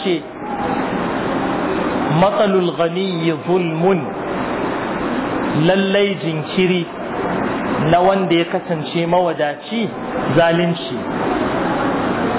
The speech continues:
"Wa idza utbi'a ahadukum", idan aka biyar da ɗayan ku ala maliyyin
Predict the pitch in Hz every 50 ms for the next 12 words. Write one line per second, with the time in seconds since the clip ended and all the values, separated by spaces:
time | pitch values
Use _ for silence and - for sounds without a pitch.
0 | - - - - - - - - - - - - 160 151 196 196 196 214 214 208
1 | 202 - 190 - - 156 196 220 208 202 185 175 170 180 185 185 214 220 - -
2 | 170 131 - - - - - - - - - - - - - - - - - -
3 | - 175 165 190 214 226 226 226 233 220 - 214 185 156 180 202 214 214 202 170
4 | 156 180 175 175 190 190 202 202 202 202 202 196 - - - - 165 170 180 196
5 | 208 214 208 202 185 185 196 214 214 208 196 180 175 165